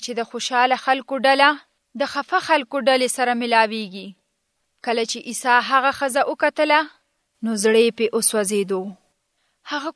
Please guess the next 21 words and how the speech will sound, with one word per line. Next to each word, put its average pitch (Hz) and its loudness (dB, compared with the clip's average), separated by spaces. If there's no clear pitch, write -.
کونډه 381 4
وه 202 4
او 226 -8
صرف 226 -8
یو 220 -2
زوی 214 -6
یې 202 -4
و 190 -10
چې - 2
مړ 233 6
شوی 214 4
و. 202 4
نو 233 -6
عیسی 233 -6
هغې 226 -4
ته 247 -4
په 254 -4
نرمۍ 262 0
سره 294 6
وویل 226 2
چې - -10